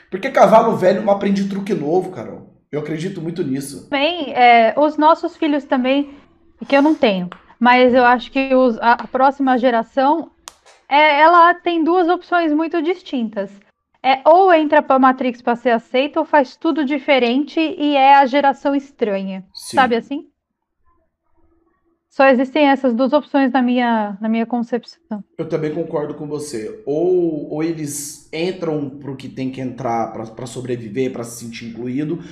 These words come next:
Speaker 2: Sim.
Speaker 1: ou eles vão quebrar tudo e vai ser a geração mais estranha que já existiu até hoje. E,
Speaker 2: Sim.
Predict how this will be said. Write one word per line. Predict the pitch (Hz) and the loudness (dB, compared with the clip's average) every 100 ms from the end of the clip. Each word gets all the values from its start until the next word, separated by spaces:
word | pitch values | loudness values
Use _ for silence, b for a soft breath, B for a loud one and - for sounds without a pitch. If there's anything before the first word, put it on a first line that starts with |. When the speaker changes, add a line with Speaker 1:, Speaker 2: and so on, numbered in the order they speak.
| B B | B B
Speaker 2:
Sim. | |
Speaker 1:
ou | 247 | 0
eles | 226 175 | 2 0
vão | 208 | -4
quebrar | - 190 196 180 | -2 0 0 0
tudo | - 175 | -4 -6
e | |
vai | 180 | -4
ser | 165 170 | -4 -4
a | |
geração | 165 165 151 156 | -2 -2 -4 -6
mais | 156 180 170 | -2 -2 -2
estranha | - 165 160 165 | -8 -8 -6 -8
que | 147 | -8
já | 151 | -6
existiu | 147 139 135 - 131 | -6 -8 -12 -10 -10
até | 135 139 | -8 -8
hoje. | 104 101 92 85 b b b b b b | -6 -10 -12 -16 b b b b b b
E, | 131 143 147 | -4 -4 0
Speaker 2:
Sim. | 147 226 208 | 2 2 0